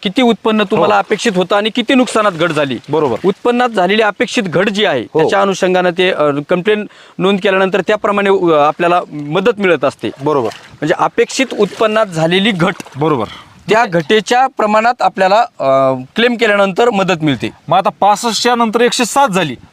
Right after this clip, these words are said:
Speaker 2: तरी पण शेतकऱ्यांनी क्लेम करावंच लागेल का?
Speaker 1: क्लेमच करावं लागेल. आपल्याला क्लेम केल्यानंतर दोन प्रकारे मदत मिळतात.
Speaker 2: हा.
Speaker 1: क्लेम करून आपल्याला मदत घेता येते ती अपेक्षित उत्पन्नाच्या,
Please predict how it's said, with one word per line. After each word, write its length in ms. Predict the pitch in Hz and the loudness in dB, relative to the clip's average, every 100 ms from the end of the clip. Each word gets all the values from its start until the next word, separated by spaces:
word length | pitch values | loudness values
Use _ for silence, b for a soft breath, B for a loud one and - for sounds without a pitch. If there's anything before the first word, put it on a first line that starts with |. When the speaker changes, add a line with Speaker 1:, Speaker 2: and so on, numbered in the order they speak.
| - | -2
Speaker 2:
तरी 140 | 226 | 0
पण 220 | 247 262 247 | 0 -2 0
शेतकऱ्यांनी 400 | 240 220 233 240 | -2 0 0 2
क्लेम 220 | 233 254 | 0 0
करावंच 320 | 233 240 254 | 2 0 0
लागेल 180 | 233 214 | 0 2
का? 60 | 208 | 2
Speaker 1:
क्लेमच 360 | 196 196 175 | 2 2 0
करावं 200 | - 135 | 0 0
लागेल. 160 | 113 110 | 0 0
आपल्याला 280 | 139 202 208 | 0 0 0
क्लेम 200 | 208 240 | 0 0
केल्यानंतर 440 | 240 226 226 220 226 | 2 0 0 0 0
दोन 220 | 202 254 | 0 0
प्रकारे 320 | 254 220 202 | 0 0 0
मदत 300 | 190 165 160 | 0 0 0
मिळतात. 300 | 151 135 156 - - | 0 0 -2 -2 -4
Speaker 2:
हा. 60 | - | 0
Speaker 1:
क्लेम 200 | 220 240 | 0 0
करून 340 | 220 220 247 | 2 2 2
आपल्याला 380 | 247 190 214 220 | 2 0 0 0
मदत 200 | 214 208 | 0 0
घेता 260 | 196 - 202 | 0 0 0
येते 180 | 196 | 0
ती 120 | 208 240 | -2 0
अपेक्षित 500 | 185 185 233 240 214 | 0 -2 -4 -4 -2
उत्पन्नाच्या, 640 | 196 - 202 196 214 226 | -2 -2 0 0 0 -2